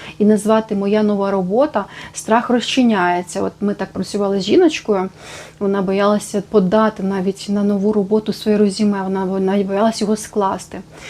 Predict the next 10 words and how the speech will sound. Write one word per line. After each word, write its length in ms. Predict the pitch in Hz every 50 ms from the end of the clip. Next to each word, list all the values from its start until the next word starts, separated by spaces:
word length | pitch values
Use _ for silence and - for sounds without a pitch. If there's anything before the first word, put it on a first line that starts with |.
| - - - - - - -
Але 220 | 196 214 233 240
коли 300 | 233 - 233 226 247 247
ми 140 | 240 233 220
пішли, 640 | - 226 208 - - - 226 226 233 226 214 196 180
що 160 | 185 - - 190
вона 220 | 202 208 214 214
відчуває 440 | 202 208 208 - - 214 226 240 240
себе 220 | - - 208 220
в 60 | 220
безпеці, 880 | 208 202 247 233 - - - - - 190 190 196 180 180 - - 226 233